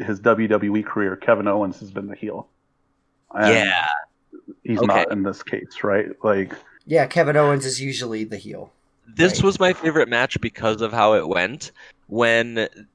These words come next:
Speaker 2: Kevin Owens gets the shit kicked out of him and starts stumbling through the building,
Speaker 3: <laughs>
Speaker 2: and out of nowhere, Roman hits him with a car.
Speaker 3: So
Speaker 2: I legit lost my shit.
Speaker 3: So
Speaker 2: I was like,
Speaker 3: that's
Speaker 2: "What
Speaker 3: a
Speaker 2: the
Speaker 3: ripoff
Speaker 2: fuck just
Speaker 3: from
Speaker 2: happened?"
Speaker 3: A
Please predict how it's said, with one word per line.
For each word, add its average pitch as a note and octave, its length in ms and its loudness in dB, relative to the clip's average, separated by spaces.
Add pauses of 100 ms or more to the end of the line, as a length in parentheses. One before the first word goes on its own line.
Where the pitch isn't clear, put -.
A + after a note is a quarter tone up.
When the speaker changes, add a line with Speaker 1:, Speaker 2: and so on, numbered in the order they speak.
(120)
Speaker 2:
Kevin D3+ 340 4
Owens B2 460 2
gets - 280 -4
the B2+ 100 -4
shit - 280 0
kicked - 240 -8
out G2 140 4
of F#2 100 0
him F#2+ 140 -2
and F#2 100 -8
starts G2 300 0
stumbling A2 640 -2
through A2+ 460 2
the A2+ 120 4
building, F2+ 680 2 (240)
Speaker 3:
<laughs> - 320 -16
Speaker 2:
and G#2+ 480 -2 (400)
out F3+ 300 6
of F3 180 4
nowhere, A#2+ 1040 6 (160)
Roman C3 480 4
hits - 420 -2
him C3 120 2
with A#2+ 140 2
a G#2+ 60 4
car. G#2 680 4 (180)
Speaker 3:
So E3 420 8
Speaker 2:
I D#3+ 380 6 (300)
legit D3+ 600 4
lost A#2+ 320 4
my G#2+ 140 0
shit. F#2+ 340 -2 (140)
Speaker 3:
So - 240 2
Speaker 2:
I F3+ 180 8
was F3+ 100 6
like, B2 220 4 (280)
Speaker 3:
that's - 240 6
Speaker 2:
"What G#3+ 100 6
Speaker 3:
a - 40 4
Speaker 2:
the E3+ 80 0
Speaker 3:
ripoff G#3 420 6
Speaker 2:
fuck - 200 -14
just A3+ 180 -10
Speaker 3:
from G4+ 320 2
Speaker 2:
happened?" - 40 4
Speaker 3:
A G#4+ 120 8